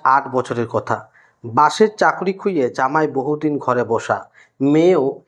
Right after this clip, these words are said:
এ বাড়ি ও বাড়ি কাজ করে। গৌরবী আজ ছ সাত বছর ধরে এই গ্রামে আছে। মেয়ের বাড়িতে গৌরবীর দুরবস্থা দেখে গৌরবীকে এখানে নিয়ে আসে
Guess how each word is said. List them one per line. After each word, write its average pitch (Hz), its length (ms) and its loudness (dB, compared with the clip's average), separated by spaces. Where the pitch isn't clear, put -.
এ 160 140 4
বাড়ি 170 320 4
ও 156 100 6
বাড়ি 147 220 2
কাজ 120 320 0
করে। 107 340 -4
গৌরবী 139 460 6
আজ 131 120 4
ছ - 120 -2
সাত 143 480 2
বছর 139 320 2
ধরে 135 300 0
এই 123 280 -2
গ্রামে 113 380 -2
আছে। 104 340 -4
মেয়ের 220 260 8
বাড়িতে 226 400 4
গৌরবীর 196 440 4
দুরবস্থা 190 520 4
দেখে 202 320 0
গৌরবীকে 156 540 0
এখানে 151 280 0
নিয়ে 135 240 2
আসে 147 360 -2